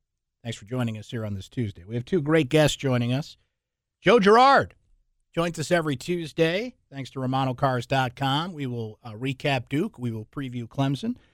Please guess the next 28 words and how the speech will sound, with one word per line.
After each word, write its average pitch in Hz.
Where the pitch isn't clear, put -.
We 120
will 117
get 120
his 131
thoughts 139
on 120
seeing 123
a 113
record 131
student 139
crowd 139
at 127
the 117
J 131
M 131
A 127
Wireless 131
Dome, 139
his 135
thoughts 143
on 120
something 127
we're 123
about 127
to 120
get 117
into 139
here 120